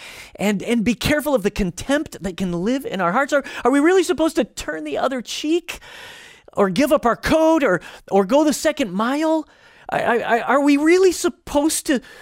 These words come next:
love our enemies? That, that just seems so wrong on so many levels.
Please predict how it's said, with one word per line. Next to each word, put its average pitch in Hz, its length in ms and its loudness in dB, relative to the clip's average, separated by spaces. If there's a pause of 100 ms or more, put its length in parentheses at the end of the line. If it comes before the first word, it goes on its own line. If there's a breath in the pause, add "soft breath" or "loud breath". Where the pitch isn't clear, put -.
(760 loud breath)
love 202 480 -6
our 208 200 0 (180)
enemies? 349 760 -4
That, - 240 -6 (120)
that 277 160 -6
just - 360 -6
seems 294 640 -4
so 220 180 2
wrong 240 460 2
on 226 80 2
so 240 140 0
many 226 180 0
levels. 330 280 2